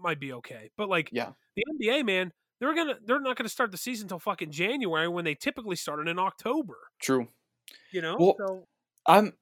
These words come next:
Speaker 2: and I, I'm gonna, I'm gonna say a thing here, and this, this is kind of, I was gonna say this is my hot take, but I've said a couple during this episode here. Um, I'm not convinced that we're going to,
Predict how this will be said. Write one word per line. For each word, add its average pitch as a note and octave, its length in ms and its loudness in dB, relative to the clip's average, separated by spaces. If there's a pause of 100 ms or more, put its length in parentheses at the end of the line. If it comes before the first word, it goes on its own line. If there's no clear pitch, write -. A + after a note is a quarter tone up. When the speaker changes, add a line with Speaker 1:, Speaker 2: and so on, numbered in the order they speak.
(180)
Speaker 2:
and C#3 120 4
I, D3 180 6
I'm E3+ 160 4
gonna, F3 320 4
I'm C#3+ 80 0
gonna D#3+ 160 2
say B2 200 2
a A#2 40 0
thing A2+ 240 -8
here, G#2+ 320 -12 (320)
and C3 120 -4
this, C3 120 0
this B2+ 260 -6
is A#2 80 -8
kind A#2+ 300 0
of, A2+ 260 -4 (500)
I - 60 4
was C3 80 6
gonna C3 100 0
say B2+ 180 2
this B2 180 -2
is B2 100 -2
my A2+ 160 -2
hot A#2 240 0
take, A#2+ 240 -2
but A#2 80 0
I've G#2 80 -4
said - 160 -2
a G#2+ 60 -4
couple A2+ 360 -2
during A2 260 -6
this A2+ 120 -10
episode G#2+ 440 -4
here. G#2 200 -8 (180)
Um, A#2 520 -2 (1400)
I'm D#3 460 6
not D3 320 0
convinced B2+ 1080 -4 (1040)
that B2 300 6
we're B2+ 160 0
going A#2+ 260 2
to, A#2 140 -2